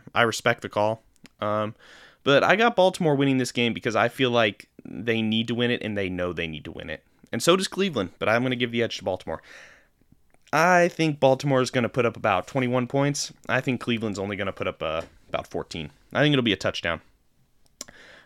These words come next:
All right, we're gonna go to Las Vegas at the Kansas City Chiefs. Now, the Chiefs won last week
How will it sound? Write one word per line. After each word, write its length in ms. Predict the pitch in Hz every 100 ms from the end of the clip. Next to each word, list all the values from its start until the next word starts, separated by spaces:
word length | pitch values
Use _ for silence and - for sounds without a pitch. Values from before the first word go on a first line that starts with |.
| -
All 100 | 135
right, 220 | 160 151
we're 100 | 135
gonna 100 | 127
go 140 | 120 120
to 80 |
Las 320 | 104 101 123 -
Vegas 400 | 147 143 143 -
at 180 | 107 120
the 60 | 131
Kansas 340 | - 127 131
City 220 | 131 123
Chiefs. 320 | 117 104 - - - - -
Now, 120 | - 123
the 80 |
Chiefs 380 | 113 - 202 -
won 240 | 180 180 151
last 300 | 123 - -
week 320 | 107 113